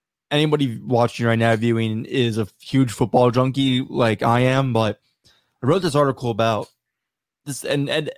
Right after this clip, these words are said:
Ed's my editor. He reads every single thing and adds great context to everything else and makes the articles just beautiful. But so he sees what I write. Uh, when I put that cover two article out and what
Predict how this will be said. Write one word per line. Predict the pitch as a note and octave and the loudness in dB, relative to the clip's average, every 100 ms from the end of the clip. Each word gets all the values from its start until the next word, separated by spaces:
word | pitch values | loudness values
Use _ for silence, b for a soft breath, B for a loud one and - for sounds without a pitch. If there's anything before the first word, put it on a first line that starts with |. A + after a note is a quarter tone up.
| _ | _
Ed's | - G3+ E3 | -4 -2 0
my | D3 C3 | 0 2
editor. | B2+ A2 | 2 2
He | A2 C#3 | 2 2
reads | D3+ C3+ | 2 2
every | B2 A#2+ G#2+ | 2 0 -2
single | - B2 A2+ | -4 -4 -2
thing | C3 A#2 | -2 -2
and | A2+ | 0
adds | A#2 A2+ - | 0 0 -4
great | - C3 A#2+ - | -2 0 0 -2
context | C3 A2 G#2 A#2 - | 0 0 0 -4 0
to | A#2+ | 0
everything | A2+ A2 | 0 0
else | A2 A2 - | -2 -2 -2
and | |
makes | A#2 A2 | -2 -2
the | B2+ | 0
articles | A2+ A2 A#2+ G#2+ | 0 -2 -4 -6
just | A2+ - _ - _ | -8 -10 _ -20 _
beautiful. | B2+ B2 G#2+ - - _ _ _ _ _ - | -4 -4 -4 -12 -16 _ _ _ _ _ -2
But | C#3 C3 - _ _ _ _ - | -2 -2 -6 _ _ _ _ -6
so | D3+ | 0
he | D3 G#3 | 0 0
sees | - E3 | -2 -2
what | B2 | 0
I | A#2 | 0
write. | A2+ G#2+ G2+ _ _ _ _ _ _ _ _ | 2 0 -4 _ _ _ _ _ _ _ _
Uh, | D3+ C#3+ - | -8 -8 -4
when | D3 E3 | -2 0
I | A3+ | -2
put | G3 A#3 | -2 -2
that | F3 D3+ | -2 -2
cover | D#3+ C#3 | -2 -2
two | G3 F#3+ | 0 2
article | B2+ A#2 A#2+ | 2 2 2
out | A#2 | 2
and | A2+ | 2
what | B2 B2 | 0 -2